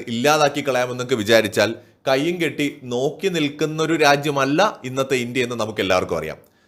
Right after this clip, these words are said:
നമ്മുടെ ഏജൻസികളും അങ്ങനെയൊക്കെ ആണല്ലോ. അപ്പം അതുകൊണ്ട് തന്നെ മൊയ്സു,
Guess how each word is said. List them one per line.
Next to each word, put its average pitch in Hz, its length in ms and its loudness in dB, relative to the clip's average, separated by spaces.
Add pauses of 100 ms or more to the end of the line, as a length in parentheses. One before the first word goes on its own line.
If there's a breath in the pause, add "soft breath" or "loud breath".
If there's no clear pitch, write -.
(140 soft breath)
നമ്മുടെ 110 180 0
ഏജൻസികളും 120 640 0
അങ്ങനെയൊക്കെ 113 340 -4
ആണല്ലോ. 87 320 -2 (380 soft breath)
അപ്പം - 180 -2
അതുകൊണ്ട് 135 280 2
തന്നെ 135 120 2
മൊയ്സു, 120 600 -4